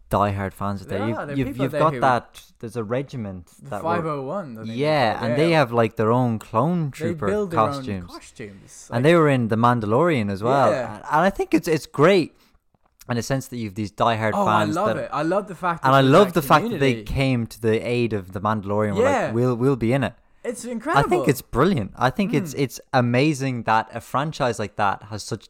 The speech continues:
Speaker 1: diehard fans
Speaker 2: Yeah.
Speaker 1: that are willing to, you know, go to Comic-Con and, and, and really
Speaker 2: It's
Speaker 1: create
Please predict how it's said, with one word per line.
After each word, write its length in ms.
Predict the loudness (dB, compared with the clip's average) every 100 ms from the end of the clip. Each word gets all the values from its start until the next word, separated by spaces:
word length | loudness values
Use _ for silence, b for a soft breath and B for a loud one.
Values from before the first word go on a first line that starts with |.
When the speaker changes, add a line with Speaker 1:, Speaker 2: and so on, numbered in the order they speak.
| _
Speaker 1:
diehard 480 | 2 2 2 -4 -4
fans 540 | -6 -6 -6 -8 -4
Speaker 2:
Yeah. 360 | 0 2 0 -4 _
Speaker 1:
that 100 | 0
are 100 | 2
willing 340 | 4 2 2 -2 -2
to, 140 | 0 0
you 100 | 0
know, 140 | 0
go 180 | 2 0
to 100 | -2
Comic-Con 680 | -4 -4 -4 -4 -2 -2 -6
and, 180 | -10
and, 160 | -12 -14 b b b b -8
and 180 | -4
really 220 | 0 0 -2
Speaker 2:
It's 100 | -2
Speaker 1:
create 380 | 0 4 4